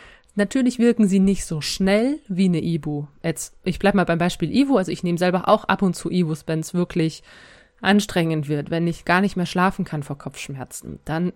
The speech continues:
irgendwann greife ich dann auch mal zu einer Ibu, weil ich sag, es geht so einfach nicht. Und weil ich selber auch teilweise natürlich unter einem gewissen gesellschaftlichen Druck stehe,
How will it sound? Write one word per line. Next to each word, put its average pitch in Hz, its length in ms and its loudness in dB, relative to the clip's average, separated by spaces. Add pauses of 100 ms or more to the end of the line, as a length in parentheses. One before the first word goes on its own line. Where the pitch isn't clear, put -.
(100)
irgendwann 202 420 2
greife 180 320 -2
ich - 60 -18
dann 165 160 -6
auch 180 180 -2
mal 175 140 -2
zu - 120 -8
einer 160 180 -2
Ibu, 196 340 2
weil 170 140 -2
ich - 220 -8
sag, 170 300 -6
es - 220 -12
geht 214 200 4
so 151 160 -6
einfach 135 460 -14
nicht. 147 300 -12 (960)
Und 220 160 4
weil 196 120 6
ich 185 80 2
selber 180 280 2
auch 170 100 0
teilweise 160 460 0
natürlich 170 440 -2
unter 175 180 -2
einem 165 180 0
gewissen 160 340 -4
gesellschaftlichen 175 680 0
Druck 220 220 -2
stehe, 175 500 0